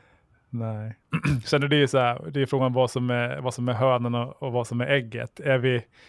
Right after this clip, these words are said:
styrs vi av, av, av girighet och rädsla för att vi är då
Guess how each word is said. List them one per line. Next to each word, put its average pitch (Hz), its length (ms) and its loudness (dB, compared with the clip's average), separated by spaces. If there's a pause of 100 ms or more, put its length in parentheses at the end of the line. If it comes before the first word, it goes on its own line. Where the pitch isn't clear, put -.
styrs 147 420 2
vi 139 80 4
av, 127 260 4
av, 123 260 2
av 117 220 -2
girighet 123 520 0
och 120 100 -4
rädsla 117 640 -4 (220)
för 117 280 0 (160)
att - 400 -4 (720)
vi 110 280 -6
är 104 60 -8
då 107 260 -10